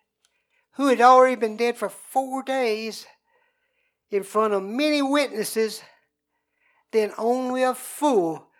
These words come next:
would not accept that Jesus was in fact the Son of God. But Jesus and God the Father would be glorified if he raised him from the dead.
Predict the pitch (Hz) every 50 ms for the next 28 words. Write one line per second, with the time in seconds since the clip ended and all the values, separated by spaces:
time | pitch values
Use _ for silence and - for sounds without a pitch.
0 | _ _ _ _ _ _ _ _ _ _ _ _ - 202 185 170 170 175 190 185
1 | 185 196 196 214 208 - - - - 196 165 - - - _ _ - - 147 127
2 | - - - 185 202 202 196 160 175 170 - - 185 190 196 185 190 208 214 208
3 | 202 - - 220 185 151 120 107 - _ _ _ _ _ _ _ _ _ _ _
4 | - 147 131 123 - - - - 147 135 135 143 139 139 - 120 104 98 - -
5 | _ _ - - _ _ - - - - - _ _ _ _ _ _ _ _ _
6 | _ _ _ _ _ _ _ _ _ _ _ _ _ _ - 190 190 - 226 262
7 | 285 285 277 226 190 214 247 233 - 220 226 247 262 262 254 254 240 - - 233
8 | 214 196 196 180 175 175 170 160 - _ _ _ _ _ _ _ _ _ _ -
9 | 151 165 190 208 214 226 233 226 - - _ - 175 180 190 190 190 180 _ _
10 | - 156 151 147 139 135 131 123 - - 135 117 110 110 104 104 - - - -
11 | _ _ _ _ _ _ _ _ _ _ _ _ _ - 131 120 - - 139 135
12 | 131 127 131 131 135 135 135 - 156 143 139 147 147 143 147 151 147 - - 110
13 | 104 101 101 -